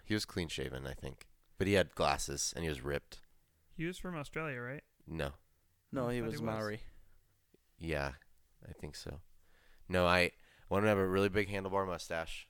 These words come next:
Speaker 1: that he can, like, twirl up. Um, and then I r-, really, really want him to have kind of, uh, burn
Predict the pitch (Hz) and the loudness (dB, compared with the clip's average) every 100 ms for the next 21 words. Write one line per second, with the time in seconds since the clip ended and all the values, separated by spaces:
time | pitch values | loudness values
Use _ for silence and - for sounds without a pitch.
0 | - 87 85 78 73 - - - - 90 | -10 -10 -6 -8 -8 -14 -20 -18 -4 -2
1 | 82 82 - - - _ _ - _ - | -2 -4 -8 -18 -20 _ _ -20 _ -20
2 | - _ - - 87 82 78 78 - 90 | -20 _ -20 -4 -2 0 -2 -6 -8 -2
3 | 87 98 92 85 85 - - _ _ - | 2 4 4 2 -2 -8 -20 _ _ -4
4 | 80 85 82 82 82 85 - - 78 78 | 2 4 4 4 2 -2 -8 -18 -16 -16
5 | - 73 82 92 87 85 85 82 76 78 | -18 -12 -2 0 2 0 -2 -4 -6 -8
6 | 76 73 _ _ _ _ - 82 78 76 | -8 -12 _ _ _ _ -4 -4 0 0
7 | 73 69 _ _ _ _ - 90 80 71 | 0 -6 _ _ _ _ -4 -2 -2 -6
8 | - 69 69 - 71 _ - 73 76 85 | -10 -4 -4 -6 -14 _ -4 -4 -2 -4